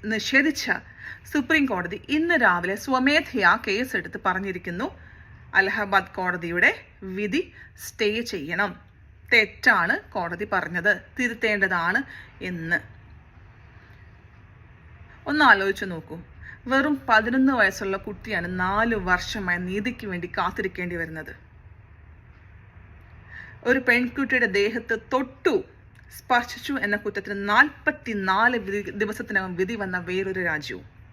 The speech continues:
ഇന്നാണ് വേൾഡ് ഗ്ലോബൽ ഇൻഡെക്സിലെ ഏറ്റവും സേഫസ്റ്റ് കൺട്രിയിൽ രണ്ടാം സ്ഥാനം യു എക്ക് എന്ന ന്യൂസ് വെളിയിൽ വന്നത്.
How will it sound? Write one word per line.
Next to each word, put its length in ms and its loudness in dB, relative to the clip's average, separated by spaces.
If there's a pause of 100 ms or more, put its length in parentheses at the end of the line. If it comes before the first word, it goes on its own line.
(1200)
ഇന്നാണ് 540 6 (800)
വേൾഡ് 640 6 (200)
ഗ്ലോബൽ 560 4
ഇൻഡെക്സിലെ 680 -4 (560)
ഏറ്റവും 340 0
സേഫസ്റ്റ് 720 -4 (100)
കൺട്രിയിൽ 480 0 (200)
രണ്ടാം 560 6
സ്ഥാനം 400 -4
യു 280 -6
എക്ക് 340 -4
എന്ന 360 -4
ന്യൂസ് 500 -6 (580)
വെളിയിൽ 460 2
വന്നത്. 560 -8